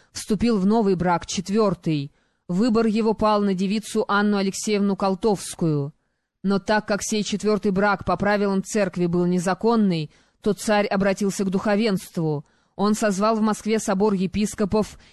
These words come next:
и написал ему смиренное послание, моля утвердить его новый брак,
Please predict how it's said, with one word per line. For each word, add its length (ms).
и 80
написал 480
ему 260
смиренное 600
послание, 760
моля 300
утвердить 560
его 160
новый 300
брак, 400